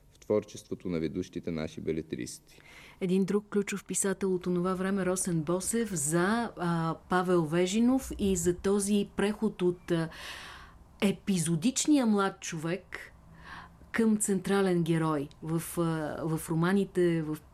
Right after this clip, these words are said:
Speaker 2: а, повестите на Павел Вежинов. Много ми е любопитно. Вида Делчева, Вида, а вие как... а, как влязохте в, а, а, прочита на романите на вашия дядо и на повестите на вашия дядо?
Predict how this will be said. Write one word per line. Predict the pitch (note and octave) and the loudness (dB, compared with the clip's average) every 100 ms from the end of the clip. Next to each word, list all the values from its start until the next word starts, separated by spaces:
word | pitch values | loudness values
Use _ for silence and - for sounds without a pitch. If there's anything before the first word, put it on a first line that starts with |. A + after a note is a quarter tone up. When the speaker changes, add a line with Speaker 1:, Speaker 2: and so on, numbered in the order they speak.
| - | -6
Speaker 2:
а, | F3 D#3 | -4 0
повестите | F3+ F#3 F#3 F3+ E3+ F3 | 0 0 -2 -6 -2 0
на | E3 D#3+ D#3+ D#3 | 2 0 -2 -4
Павел | E3 E3 D#3+ | -2 0 0
Вежинов. | D#3+ E3 G3 C4+ C4+ | 0 0 2 0 0
Много | F#3+ G#3+ | 0 2
ми | A#3+ | 2
е | F#3+ | 4
любопитно. | F3+ E3+ A3 B3 A#3+ - - - - | 2 2 0 -2 -2 -8 -14 -12 -2
Вида | G#3+ A3 | 2 2
Делчева, | E3 F#3 G#3+ G#3+ F#3 F3 - - - | 2 2 2 0 0 -2 -4 -14 -4
Вида, | G3+ A3 C4 G#3+ | 0 2 2 0
а | F#3 | -4
вие | E3 D#3+ A3+ | -4 0 2
как... | B3+ - A3+ A3 - | 0 -2 -4 -4 0
а, | F#3+ F3+ E3+ E3 - - - - | 2 2 0 -4 -10 -18 -20 -6
как | G#3+ G#3 - - G#3 | -4 -4 -8 -6 2
влязохте | G3+ G3+ F3+ F#3+ - F#3 | 2 2 0 -6 -4 -2
в, | F3 F3 E3+ - | 2 2 0 -2
а, | E3+ E3+ E3 D#3+ - - - - | -2 0 -2 -4 -12 -16 -16 -14
а, | - E3+ E3 E3 D#3+ D3+ A2+ - - | -6 -2 0 0 0 -2 -6 -12 -2
прочита | G#3 G#3+ - F#3 - E3 D#3+ - - F#3 | 0 2 0 -4 0 0 -2 -8 -10 0
на | F#3 F#3 F3 E3+ E3 - F#3 | 2 4 4 2 2 0 0
романите | F#3 F#3 F3+ E3+ E3+ | 2 2 2 2 2
на | E3 | 2
вашия | E3 E3 D#3+ | 2 0 0
дядо | D3 D#3 C#3+ D3+ | 0 -2 0 0
и | D#3+ | 0
на | D#3+ | 0
повестите | D3+ - E3+ E3+ D#3+ D#3+ | -2 -2 0 0 -2 -2
на | D#3+ | -2
вашия | D#3 D#3 - D3+ | -2 -4 -4 -4
дядо? | D#3 C#3 C3+ | -4 -6 -6